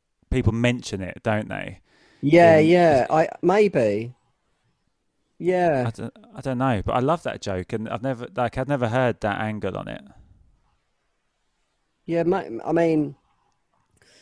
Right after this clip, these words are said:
Speaker 2: I think we, yeah, like, sometimes the audience aren't, like, don't know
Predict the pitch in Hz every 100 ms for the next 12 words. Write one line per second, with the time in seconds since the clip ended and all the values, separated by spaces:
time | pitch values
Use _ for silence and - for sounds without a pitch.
0 | _ - 202 247 190 165 175 - 180 180
1 | 160 127 123 147 156 - 208 190 185 165
2 | - 165 160 151 147 139 - 165 180 175
3 | 135 - _ _ _ _ _ - 143 135
4 | 170 180 175 - 131 123 117 113